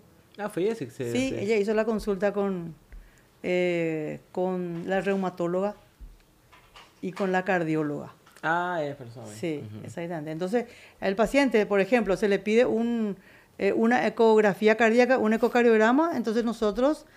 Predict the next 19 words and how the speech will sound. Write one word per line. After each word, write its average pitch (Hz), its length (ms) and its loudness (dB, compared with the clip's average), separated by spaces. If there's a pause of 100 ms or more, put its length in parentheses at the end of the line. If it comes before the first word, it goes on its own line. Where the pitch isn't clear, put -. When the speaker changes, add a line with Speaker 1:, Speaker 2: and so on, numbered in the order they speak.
(320)
Speaker 2:
eh, 202 560 4
nos 202 140 2
comunicamos 208 640 0
con 214 320 2
Ciudad 202 220 4
del 202 140 4
Este, 220 300 0
el 220 80 0
hospital 185 720 -2
regional, 196 560 0 (760)
entonces 190 300 0
Speaker 1:
<clears throat> 202 100 2
Speaker 2:
ellos 208 180 2
nos 208 200 -2
agendan 202 500 -2
a 196 60 -2
nosotros 165 520 -6
el 165 280 -6
estudio. - 480 -10